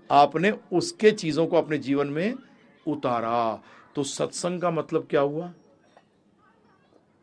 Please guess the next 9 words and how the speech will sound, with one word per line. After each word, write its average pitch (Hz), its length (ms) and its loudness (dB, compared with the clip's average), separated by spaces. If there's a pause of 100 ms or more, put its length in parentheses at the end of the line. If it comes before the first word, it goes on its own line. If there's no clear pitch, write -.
(440)
कि 170 80 2 (160)
आपने, 151 640 4
जो 180 320 6
आपने 165 460 6
सुना 165 400 2
उसको 175 300 0
जीवन 139 380 -2
में 156 140 -4
उतारा। 143 580 0